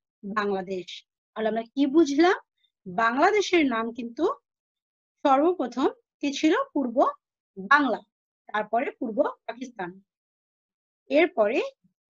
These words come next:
আমরা বাংলাদেশ না-, নামটা পেয়েছি।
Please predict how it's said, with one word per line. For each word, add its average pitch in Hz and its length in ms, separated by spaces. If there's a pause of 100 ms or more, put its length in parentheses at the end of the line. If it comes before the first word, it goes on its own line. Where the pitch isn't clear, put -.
(220)
আমরা 247 360 (380)
বাংলাদেশ 208 880 (360)
না-, 202 520
নামটা 208 460 (680)
পেয়েছি। 214 500